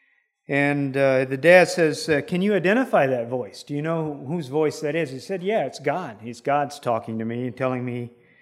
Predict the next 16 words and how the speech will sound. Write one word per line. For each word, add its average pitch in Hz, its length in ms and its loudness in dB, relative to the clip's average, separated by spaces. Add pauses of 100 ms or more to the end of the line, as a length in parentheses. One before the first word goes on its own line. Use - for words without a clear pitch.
(240)
I 127 120 -4
should 120 260 -12
stay." 120 480 -4 (3500)
Aaron, 180 540 4 (960)
this 139 220 -8
is - 340 -8
Erwin's 147 420 2
testimony, 131 640 0
I 131 80 4
said, 131 300 0
"Do 147 80 -2
you 170 160 0
realize 165 520 4
what 143 340 -2
just 160 260 -2
happened? 160 480 -2